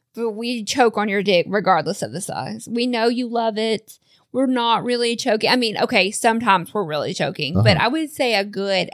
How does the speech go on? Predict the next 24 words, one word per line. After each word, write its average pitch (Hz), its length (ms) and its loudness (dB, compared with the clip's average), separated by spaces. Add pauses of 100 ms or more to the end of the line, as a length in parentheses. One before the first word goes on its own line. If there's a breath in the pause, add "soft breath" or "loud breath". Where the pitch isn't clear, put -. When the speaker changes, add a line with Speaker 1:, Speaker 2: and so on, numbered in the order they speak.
(120)
Speaker 1:
half 190 360 0
of 220 60 -4
that 220 180 2
time 240 260 -4
we're 202 100 -2
not - 380 -4
really - 280 -14
choking. - 480 -18 (120)
Speaker 2:
I've 127 100 0
had 165 120 2
girls 123 300 2 (500)
vomit 82 360 -2
Speaker 1:
Yeah, 381 320 6
Speaker 2:
before. 294 200 -4
Speaker 1:
m-, 311 200 -8
that 359 200 4
time 359 220 0
I'm 285 140 -2
sure 262 180 0
she 269 160 -4
really 262 320 4
was 254 260 6
Speaker 2:
<laughs> - 80 -2
Speaker 1:
choking. 254 420 0